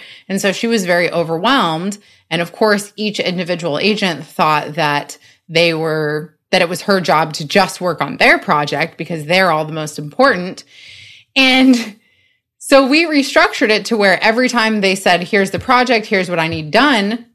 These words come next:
it's, again, the question is, "When is the deadline?"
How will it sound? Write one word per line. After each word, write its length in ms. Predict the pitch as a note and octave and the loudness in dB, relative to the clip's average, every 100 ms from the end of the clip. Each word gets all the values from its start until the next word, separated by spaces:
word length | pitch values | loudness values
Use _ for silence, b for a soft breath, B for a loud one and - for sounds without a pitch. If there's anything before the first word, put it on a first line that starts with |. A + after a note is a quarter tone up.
| _ | _
it's, 540 | F#3+ G3 - - - - _ _ _ | 2 2 -2 -10 -12 -14 _ _ _
again, 680 | D#3 D#3+ C4+ D#4 F#3+ G3+ G3+ | 0 4 4 4 0 -4 -8
the 100 | F3+ | -6
question 420 | - F#3+ F#3+ G3 | 0 0 0 -4
is, 320 | F#3 F3+ D3+ - - | -4 -4 -8 -16 -12
"When 180 | - | -8
is 120 | D#3 F#3 | -6 -2
the 100 | A#3+ | 2
deadline?" 540 | D4 A3 D3+ - - | 4 2 -4 -6 -12